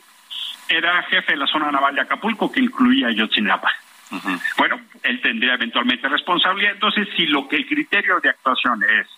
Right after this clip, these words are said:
Speaker 1: responsabilidades institucionales, tendría que investigarse ahí.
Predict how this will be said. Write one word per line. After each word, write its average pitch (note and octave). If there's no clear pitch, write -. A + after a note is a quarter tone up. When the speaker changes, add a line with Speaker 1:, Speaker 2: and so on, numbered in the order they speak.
Speaker 1:
responsabilidades B2
institucionales, G#3
tendría B2
que -
investigarse G#2
ahí. -